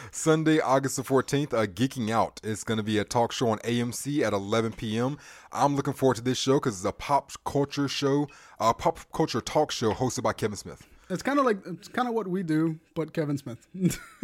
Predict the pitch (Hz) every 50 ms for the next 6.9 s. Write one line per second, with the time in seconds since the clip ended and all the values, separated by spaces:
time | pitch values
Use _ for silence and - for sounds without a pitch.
0 | 208 - 247 240 202 - 226 220 185 156 - - 190 165 170 175 - - 170 165
1 | 151 143 135 - 135 127 139 165 170 165 165 160 151 - 160 151 131 - - 165
2 | - - - 143 135 - 127 120 - 120 117 120 113 127 131 - 120 131 120 120
3 | - 127 117 113 117 113 113 107 110 107 104 107 107 107 101 - - - - 180
4 | 170 165 151 135 123 113 104 - - - - 147 135 - - - 139 127 123 -
5 | - 120 90 117 117 117 104 90 92 113 120 104 92 87 - 78 - - 262 269
6 | 233 190 - - 170 147 143 127 123 123 120 - - - 131 123 -